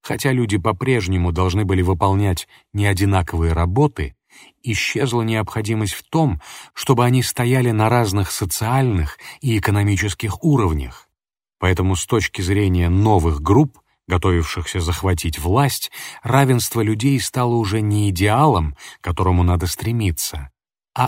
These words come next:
опасностью, которую надо предотвратить. В более примитивные времена, когда справедливое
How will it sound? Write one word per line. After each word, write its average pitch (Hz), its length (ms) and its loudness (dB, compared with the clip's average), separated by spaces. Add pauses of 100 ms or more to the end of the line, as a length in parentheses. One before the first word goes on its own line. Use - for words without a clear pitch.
опасностью, 92 1120 -2 (240)
которую 95 400 2
надо 95 260 2
предотвратить. 98 1120 -4 (880)
В 82 120 -4
более 135 360 4
примитивные 123 840 0
времена, 87 640 0 (260)
когда 95 300 -2
справедливое 98 840 0